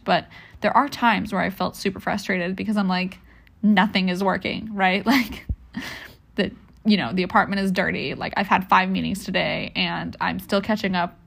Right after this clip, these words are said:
with things at work, right? If I have a busy week at work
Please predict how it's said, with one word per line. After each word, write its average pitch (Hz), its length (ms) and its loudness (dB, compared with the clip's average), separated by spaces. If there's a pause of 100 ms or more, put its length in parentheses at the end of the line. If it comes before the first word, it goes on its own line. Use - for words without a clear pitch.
with 196 260 -2
things 185 200 -2
at 180 120 -2
work, 151 380 -4
right? 185 340 0
If - 120 -4
I 190 80 2
have 190 80 0
a - 20 0
busy 185 360 0
week 190 220 0
at 170 100 0
work 190 360 -2